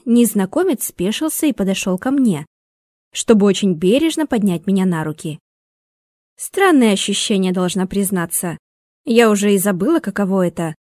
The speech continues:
когда тебя без всяких усилий, словно пушинку, несут сильные мужские руки. Неожиданно, но даже боль чуть отступила перед тем смущением,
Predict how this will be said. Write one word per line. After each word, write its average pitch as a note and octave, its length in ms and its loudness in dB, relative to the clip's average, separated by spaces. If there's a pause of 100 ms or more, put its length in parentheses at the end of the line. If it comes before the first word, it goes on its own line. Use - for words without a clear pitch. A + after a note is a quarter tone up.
(360)
когда A3+ 300 2
тебя G#3 260 -2
без G3 160 -2
всяких F#3 380 -6
усилий, F#3+ 640 -2
словно D4+ 460 -2
пушинку, E3 640 -4 (340)
несут G#3 540 0
сильные F#3 400 0
мужские F3+ 500 -2
руки. D#3+ 400 -6 (800)
Неожиданно, A3 880 2 (480)
но F#4 140 4
даже A#3+ 280 4
боль F#3+ 280 0
чуть - 200 -12
отступила G3 580 -2
перед F#3+ 280 -2
тем F#3 160 -2
смущением, G3 760 -2